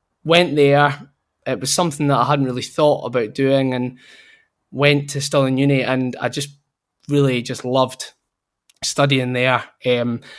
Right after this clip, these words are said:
I really got into history, and I think that's when I started to realise that I was, wanted to be a journalist, because that kind of finding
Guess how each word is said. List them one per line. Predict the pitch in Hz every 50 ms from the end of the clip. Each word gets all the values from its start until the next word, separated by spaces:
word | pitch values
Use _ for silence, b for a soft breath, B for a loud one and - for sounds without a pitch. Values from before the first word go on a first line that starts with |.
| B B B B B B B B B B -
I | 127 131 127 127 123 127 127 123 127 - - _ _ _ _ _ -
really | 143 165 170 165 165
got | 151 151 160 -
into | 143 143 139 123
history, | 113 120 156 151 143 - - - 143 135 131 107
and | - 127 131 131
I | 120
think | - - - 180 170 -
that's | 147 151 143 - -
when | - 151 143
I | 135
started | 143 - 160 147 - 123 -
to | - 131
realise | 127 139 143 139 127 123 120 123 123 120 123
that | 127 -
I | - 120
was, | 120 123 123 127 127 139 - _ _ _ _ _
wanted | 123 123 131 139 135 139 143 - -
to | 139 120
be | 127 120
a | 113 110
journalist, | - - 139 147 147 143 127 120 107 107 - - -
because | 113 117 - - 135 120 117 120 113 104 - - - _ _ _ _ _ _ _ _ _ _ _ _
that | 135 143 151 165 - -
kind | - 160 143 135
of | 131
finding | - - - 156 147 151 151 139 143 139 131 123 120 120